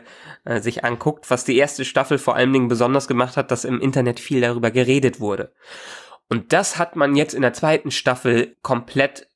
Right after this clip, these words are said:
fast nicht gehabt. Also es wurde so wenig über das Ganze spekuliert und geredet. Ähm, das war eher eine Enttäuschung für H B O. Ich meine, ich kann's an manchen Ecken verstehen,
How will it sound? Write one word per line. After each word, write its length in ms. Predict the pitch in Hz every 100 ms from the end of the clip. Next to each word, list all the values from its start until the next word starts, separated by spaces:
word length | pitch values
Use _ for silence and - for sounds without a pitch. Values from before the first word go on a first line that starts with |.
| _
fast 380 | - 127 - -
nicht 280 | 156 - -
gehabt. 320 | 113 107 -
Also 140 | 120
es 160 | 120 -
wurde 160 | 143
so 300 | 131 151 165
wenig 560 | 151 175 180 170 - -
über 240 | 151 143
das 160 | 135 131
Ganze 320 | 143 - 139
spekuliert 720 | - 139 - 135 143 160 151
und 100 | 127
geredet. 640 | 127 127 131 143 135 135 - - - - - _ -
Ähm, 300 | 127 120 113 -
das 280 | 127 -
war 200 | 147 147
eher 260 | 135 139 135
eine 200 | 131 127
Enttäuschung 540 | 120 135 156 156 113
für 160 | - 113
H 220 | 107 - -
B 180 | -
O. 280 | 107 107 - _ _ _ _ -
Ich 100 | 120
meine, 160 | 185 170
ich 80 |
kann's 420 | - 156 - - _ _ _ -
an 120 | 127
manchen 320 | 139 160 156
Ecken 280 | - 156 147
verstehen, 680 | 135 127 143 170 214 269